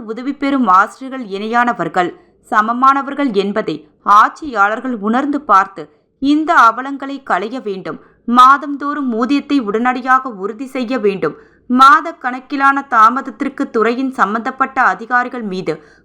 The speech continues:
ஒழுங்கு நடவடிக்கை எடுக்க வேண்டும். இல்லையேல் புதுச்சேரி மாநிலத்தில் செயல்படுகின்ற முப்பத்தைந்து அரசு உதவி பெறும் பள்ளிகளையும் ஒருங்கிணைந்து இந்த அரசுக்கு எதிர்க்கான போராட்டத்தை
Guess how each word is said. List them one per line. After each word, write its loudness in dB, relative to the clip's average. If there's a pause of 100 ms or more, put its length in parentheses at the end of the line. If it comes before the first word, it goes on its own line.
ஒழுங்கு 2
நடவடிக்கை -2
எடுக்க -2
வேண்டும். -2 (420)
இல்லையேல் 0
புதுச்சேரி -2
மாநிலத்தில் 0
செயல்படுகின்ற -4 (340)
முப்பத்தைந்து -2
அரசு 2
உதவி -8
பெறும் -4
பள்ளிகளையும் -4
ஒருங்கிணைந்து -2 (380)
இந்த 0
அரசுக்கு -2
எதிர்க்கான 2 (120)
போராட்டத்தை -4